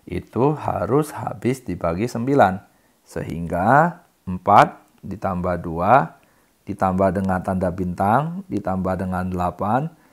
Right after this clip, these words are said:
ini habis dibagi sembilan. Nah, yang habis dibagi sembilan, kelipatan sembilan berarti sembilan, berarti kemudian delapan belas, dua puluh tujuh,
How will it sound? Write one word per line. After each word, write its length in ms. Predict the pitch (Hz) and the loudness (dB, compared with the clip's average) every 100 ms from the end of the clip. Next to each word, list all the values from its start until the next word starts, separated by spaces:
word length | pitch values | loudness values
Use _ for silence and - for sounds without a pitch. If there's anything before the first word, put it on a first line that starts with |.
| _ _ | _ _
ini 400 | 98 95 123 151 | -4 -2 0 -2
habis 1040 | 143 - 90 - - 104 127 147 - - _ _ _ _ _ _ - | -2 0 0 -2 -4 0 2 2 -2 -14 _ _ _ _ _ _ -14
dibagi 1600 | 101 98 95 95 90 90 95 92 90 87 87 98 113 123 135 143 - _ _ _ _ _ _ | -4 0 2 2 0 -4 -2 0 2 0 -4 0 2 4 2 0 -6 _ _ _ _ _ _
sembilan. 720 | - 92 98 92 95 82 110 - | -10 -8 -4 -2 0 -2 -8 -6
Nah, 320 | 95 85 50 - _ _ _ - | -4 -2 -4 -12 _ _ _ -4
yang 160 | 98 98 | -2 0
habis 160 | 98 | -2
dibagi 240 | 107 107 104 | 2 2 4
sembilan, 480 | 107 101 120 160 143 | 0 6 6 6 4
kelipatan 400 | 113 101 104 101 | 2 4 2 0
sembilan 400 | 98 104 135 123 | 0 4 4 4
berarti 160 | 123 | 0
sembilan, 560 | 135 101 95 95 101 139 180 - _ _ _ _ _ - | 0 0 0 2 4 2 -2 -12 _ _ _ _ _ -8
berarti 320 | 92 95 127 | -4 -2 -2
kemudian 480 | 101 98 101 117 120 | 0 0 2 4 4
delapan 320 | 104 98 95 | 4 2 2
belas, 480 | 98 110 156 - - _ _ _ _ _ | 6 8 8 4 -16 _ _ _ _ _
dua 160 | 101 95 | -4 -4
puluh 240 | 95 95 | -2 -4
tujuh, 560 | 104 98 117 139 170 | -2 0 4 4 4